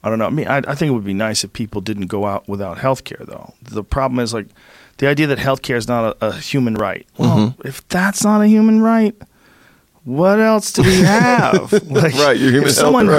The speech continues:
Speaker 2: right.
Speaker 1: gets hurt and you're just gonna let 'em die because they don't, they don't contribute enough change,
Speaker 2: Mm-hmm.
Speaker 1: you know, they didn't put enough money in the, in the box,
Speaker 2: Yeah, I'm
Speaker 1: like,
Speaker 2: basically bankrupt now because I got a, yeah,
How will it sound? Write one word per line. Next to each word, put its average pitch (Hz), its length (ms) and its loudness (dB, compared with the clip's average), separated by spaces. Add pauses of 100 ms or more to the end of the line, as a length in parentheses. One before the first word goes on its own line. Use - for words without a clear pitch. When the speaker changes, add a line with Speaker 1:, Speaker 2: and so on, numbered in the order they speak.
Speaker 2:
right. 117 80 6
Speaker 1:
gets 175 240 0
hurt 185 400 2
and 165 120 4
you're 151 60 4
just 147 160 0
gonna 147 140 0
let 139 180 2
'em 117 120 2
die 107 400 0
because 107 240 -6
they 104 80 -2
don't, 107 280 -4
they 104 280 -6
don't 110 280 -2
contribute 113 500 -6
enough 104 360 -8 (540)
change, 113 540 -2
Speaker 2:
Mm-hmm. 113 580 2
Speaker 1:
you 107 40 -8
know, 110 120 -8
they 117 80 -8
didn't 117 160 -8
put 131 120 -8
enough 117 220 -6
money 107 320 0
in 117 140 2
the, 107 200 0
in 110 120 0
the 104 60 0
box, 110 440 -2
Speaker 2:
Yeah, 135 60 4
I'm 117 60 4
Speaker 1:
like, 117 60 4
Speaker 2:
basically 127 220 4
bankrupt 123 400 2
now 113 100 4
because 110 360 2
I 117 100 4
got 110 180 4
a, 101 100 6
yeah, 104 260 4